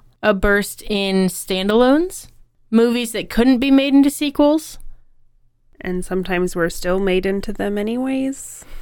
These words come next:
Speaker 1: Yeah. Matrix is the first one that comes to mind in this regard, and this is when we were ending the hopeful edge of how we looked at the future.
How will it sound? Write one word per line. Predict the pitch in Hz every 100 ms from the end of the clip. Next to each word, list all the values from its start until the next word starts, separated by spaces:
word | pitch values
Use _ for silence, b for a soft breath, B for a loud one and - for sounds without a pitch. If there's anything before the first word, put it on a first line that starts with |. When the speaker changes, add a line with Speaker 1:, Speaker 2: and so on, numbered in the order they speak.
| b b _ -
Speaker 1:
Yeah. | - 104 - - - - _ _ _ _ _ _ _ _ _ _ _
Matrix | 220 214 214 220 214 -
is | 202
the | - 180 214 -
first | - 208 196
one | 208 196
that | 196
comes | - 185 185 -
to |
mind | 185 175 180 180
in | 185 180
this | 180 -
regard, | 175 175 170 180 -
and | 190 180
this | 180 -
is | 190 185 175
when | 180 185 185 180
we | 180 180 180 180 -
were | 196 202 196 196 - - _ _
ending | 208 226 240 240 240 220
the | 202
hopeful | 170 208 208 - 240 247 -
edge | 214 233 247 254 - - -
of | 202 202 202 202 202 - - -
how | - 214 214
we | 220
looked | 214 208
at | 226
the | -
future. | - 196 190 196 180